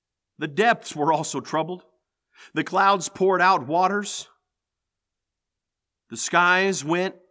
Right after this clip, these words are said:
or sent out a sound. Thine arrows also went abroad. The voice of thy thunder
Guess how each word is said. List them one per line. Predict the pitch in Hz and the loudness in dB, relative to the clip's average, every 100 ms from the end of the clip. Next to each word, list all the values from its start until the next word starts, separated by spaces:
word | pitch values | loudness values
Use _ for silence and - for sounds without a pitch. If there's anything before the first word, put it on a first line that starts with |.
| _ _ | _ _
or | 127 135 | -8 -6
sent | - 190 | -2 -2
out | 170 175 180 | 2 2 2
a | |
sound. | 135 - 175 170 175 185 | -2 0 0 2 0 -2
Thine | 147 143 139 | -2 -4 -4
arrows | 123 165 175 180 180 175 - - _ _ _ _ - | -4 -4 -2 -2 -4 -6 -10 -12 _ _ _ _ -8
also | 123 151 160 | -6 -4 -6
went | 156 151 | -6 -6
abroad. | 180 107 67 _ _ _ _ _ _ _ _ _ _ _ _ _ _ _ _ _ - | -6 -8 -8 _ _ _ _ _ _ _ _ _ _ _ _ _ _ _ _ _ -18
The | |
voice | 87 117 127 127 | -10 -8 -6 -8
of | 107 | -4
thy | 123 117 | -2 -2
thunder | - 147 113 87 80 | -2 -4 -4 -12 -18